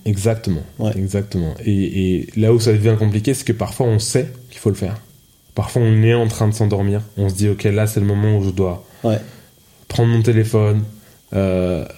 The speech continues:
Speaker 1: me mettre un morceau, euh, bien, bien violent, ou alors, euh, chanter. » Et on sait ce qu'il faut faire à ce moment-là, mais en fait, la, la, le sommeil est tellement puissant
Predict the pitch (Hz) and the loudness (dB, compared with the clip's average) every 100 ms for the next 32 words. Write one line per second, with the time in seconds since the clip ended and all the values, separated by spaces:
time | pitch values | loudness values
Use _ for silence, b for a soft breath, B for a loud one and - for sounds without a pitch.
0 | - - _ 104 101 110 107 101 104 101 | -20 -20 _ -2 2 2 2 2 0 0
1 | 113 104 107 104 92 87 76 76 73 - | 0 2 2 2 0 -2 -4 -6 -10 -12
2 | - - 107 104 104 107 107 104 107 104 | -20 -20 -14 -4 0 2 4 2 2 2
3 | 107 107 107 - B B B - 104 95 | 2 2 0 -4 B B B -4 0 2
4 | 98 95 92 90 85 85 82 - - - | 2 0 0 0 0 -2 -4 -10 -12 -6
5 | 101 98 110 107 107 107 B B B 131 | -2 0 2 2 2 -2 B B B 2
6 | 117 117 180 170 139 123 131 120 135 135 | 2 4 2 2 0 0 0 0 0 2
7 | 139 117 107 147 156 B B B 117 104 | 2 2 2 0 -2 B B B 0 0
8 | - 104 95 - B - - 117 110 - | 0 -2 -2 -8 B -20 -2 0 2 2
9 | 143 147 170 139 107 - - 107 107 135 | 2 4 2 2 -2 -8 -4 -2 0 0
10 | 139 131 - 123 160 170 | 2 0 0 0 2 0